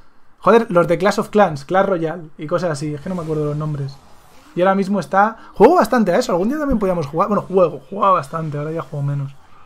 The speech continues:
A esas cosillas de móviles, en plan Clash Royale, no, Clash Royale no, ese es antiguo, el último es el, el Brawl Stars, el Brawl Stars le pego.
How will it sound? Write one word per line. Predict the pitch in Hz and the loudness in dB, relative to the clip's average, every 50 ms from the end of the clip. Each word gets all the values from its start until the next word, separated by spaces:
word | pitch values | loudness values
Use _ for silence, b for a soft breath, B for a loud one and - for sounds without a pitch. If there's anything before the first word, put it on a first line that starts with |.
| b b b - - - - - - - - - - - | b b b -20 -20 -20 -20 -20 -20 -20 -20 -20 -14 -4
A | - 185 | -2 0
esas | 180 220 208 | 0 0 0
cosillas | 214 214 190 208 196 170 | 0 0 0 2 2 2
de | 165 | 2
móviles, | 165 196 214 196 156 | 2 2 2 2 0
en | 156 151 | 0 -2
plan | 165 165 165 156 | -2 -2 -2 -2
Clash | 143 170 175 180 175 | 0 2 2 2 2
Royale, | 165 160 156 170 185 202 208 208 208 202 196 | 2 0 0 2 2 2 2 2 2 2 2
no, | 214 202 | 2 2
Clash | 160 175 202 240 | 2 0 -2 -2
Royale | 285 262 277 269 208 175 | -2 -2 -2 -2 -2 -2
no, | 180 175 | -4 -4
ese | 190 | -2
es | 240 240 | -2 -2
antiguo, | 196 165 156 185 180 165 165 | -2 0 0 0 2 2 2
el | 175 | 2
último | 208 208 - 240 208 202 | 0 0 0 2 2 2
es | 226 220 - | 2 2 2
el, | 220 226 247 240 B B B B B B B - | 4 4 2 0 B B B B B B B -8
el | 247 185 175 175 175 175 170 170 170 170 165 165 160 165 214 226 - - - _ | -2 0 2 2 2 2 2 0 0 0 -2 -2 -4 -8 -12 -18 -20 -20 -20 _
Brawl | - 151 185 226 254 262 226 | -2 4 6 8 8 8 6
Stars, | 190 - - 185 151 143 - - - - - | 4 2 0 -2 -2 -2 -4 -10 -16 -14 -10
el | 165 156 | -4 0
Brawl | 175 196 214 214 | 2 2 2 2
Stars | 180 - - 214 240 | 0 0 0 0 0
le | 202 151 | 0 -2
pego. | 139 170 160 143 139 135 | 0 0 0 0 -2 -6